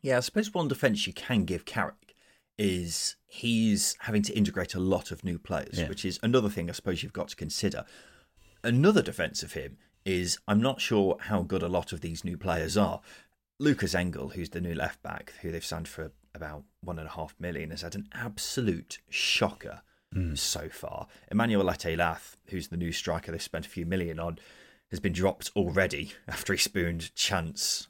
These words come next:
Speaker 1: after chance in the past couple of games. And then some of the other play-, players we mentioned, like Morgan Rogers, for example, I just don't think should be playing for a club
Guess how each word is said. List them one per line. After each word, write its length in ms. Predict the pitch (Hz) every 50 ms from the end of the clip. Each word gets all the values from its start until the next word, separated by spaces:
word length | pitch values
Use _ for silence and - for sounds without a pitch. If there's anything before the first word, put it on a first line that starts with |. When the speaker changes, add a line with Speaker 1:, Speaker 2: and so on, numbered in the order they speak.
| _ -
Speaker 1:
after 240 | 90 - - 87 82
chance 500 | - - 95 87 82 80 71 - - -
in 80 | 82
the 100 | 76 73 - _ _
past 260 | - - 85 - - -
couple 220 | - 101 - 82
of 80 | 80 -
games. 420 | - 92 85 85 78 85 - - - - - - - - - - - -
And 120 | - 107
then 280 | 107 104 101 95 170 - - _ _ _ _ _ _ - _ _ _ _ _
some 140 | - - 110
of 80 | 101 85
the 60 | 85
other 100 | 85 71
play-, 400 | - - 85 80 76 71 - -
players 320 | - - 98 87 85 - -
we 60 | 87
mentioned, 440 | 85 92 92 80 - - 90 85 85
like 380 | 87 87 85 82 - - - - _
Morgan 360 | - 98 92 87 - 87 85
Rogers, 340 | 87 104 101 104 - 85 -
for 160 | - - -
example, 640 | 76 - - - - 80 80 78 - - 80 80 -
I 60 | - - _
just 260 | - - - - _
don't 300 | - 98 104 107 98 - - -
think 680 | - - - - 90 95 95 190 202 - - - - _ _ _ _ _ _ _
should 340 | - - - - 120 104 104
be 80 | 101 101
playing 400 | - - 110 117 139 139 131 107
for 180 | - - 69
a 80 | 73 -
club 380 | - - - 78 78 78 -